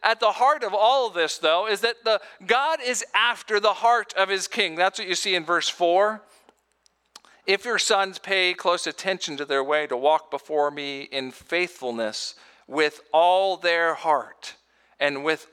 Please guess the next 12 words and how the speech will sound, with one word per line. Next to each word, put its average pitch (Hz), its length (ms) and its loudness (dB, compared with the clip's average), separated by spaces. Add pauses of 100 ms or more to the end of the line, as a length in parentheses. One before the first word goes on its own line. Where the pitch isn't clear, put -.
all 190 680 2
their 160 500 2
soul, 113 840 -2 (520)
you 139 80 -12
shall 143 200 -4
not 135 240 -4
lack 123 220 -2
a 123 80 -6
man 113 400 -4
on 107 100 -6
the 107 100 -12
throne 107 640 -8